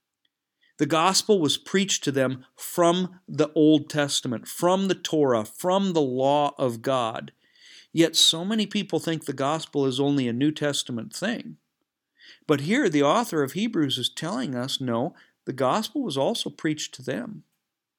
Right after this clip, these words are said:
Remember, Jesus said that you guys study the Old Testament, you read these scriptures because you think that in them you have eternal life, but these are the, the, the scriptures that testify about me. You see, the Old Testament is a testimony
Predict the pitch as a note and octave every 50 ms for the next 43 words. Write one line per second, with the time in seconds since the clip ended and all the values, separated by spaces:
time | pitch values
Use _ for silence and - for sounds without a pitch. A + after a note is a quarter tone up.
0 | _ _ - - - - _ - D3 D3 D#3 D#3+ F#3+ G3+ F3 C3+ C3 D3+ F3 G3
1 | F#3 E3+ D#3 C3 - - - F3 F#3 F3+ D3+ C#3 C3+ - - - - _ - C#3+
2 | D3+ C#3+ - - - - D3 D#3+ F#3 F3 F#3 F3 E3+ D3 - - - - E3+ E3+
3 | E3+ F3+ D#3+ C#3+ D3 D3 D#3+ E3 D#3+ C#3+ - E3 E3 E3+ E3 - - C#3+ B2+ C#3
4 | D3 E3 F3 D#3+ D#3 F3 F#3 F#3+ E3+ D#3 E3 D#3+ D3+ - - - F3 F3+ F3 -
5 | - D3+ D3 C#3 C#3+ D3 C#3+ - C#3+ C3+ C#3 E3 F3 E3 - - F3+ E3+ E3+ -
6 | D#3+ C#3 D3 C#3+ C#3 C#3+ D#3+ F#3 F3 D#3+ D#3 D3 C#3+ C#3 D3+ D#3 D3 C#3+ C#3 -
7 | - E3 D#3+ D3 C3+ C3+ D3+ F3+ G3+ E3+ - - - - - - C#3+ C#3+ C#3 -
8 | F#3 G3 A3+ G#3+ F#3+ F#3 D3+ D3+ C#3+ C3+ _ _ _ - B2+ D#3+ D#3 E3 D#3+ D#3+
9 | C#3+ - - - F#3+ F#3 - F3 D#3 C3 C#3 D3 D3 - - F3+ F3+ E3+ - -
10 | D#3+ D3 - - E3 D#3+ D#3 D3 C3+ C3 D3 C#3 C3+ C3+ - C#3+ C#3 C3+ D3 E3+
11 | G3+ A#3 B3 G3 D#3 - - _ _ _ _ _ _ _ _ _ _ _ _ _
12 | _ _ _ _ _ _ _ - D#3+ C#3+ - A#3+ F#3 E3+ E3+ F#3 A3 B3+ A#3 D#3+
13 | - - G3+ A3+ A3+ - - - D#3 D3+ D3 - D#3 C3+ C#3 C3+ - - - G3
14 | G#3 G#3+ - - - E3 D3 C#3 B2+ B2+ B2+ C3 C#3 C#3+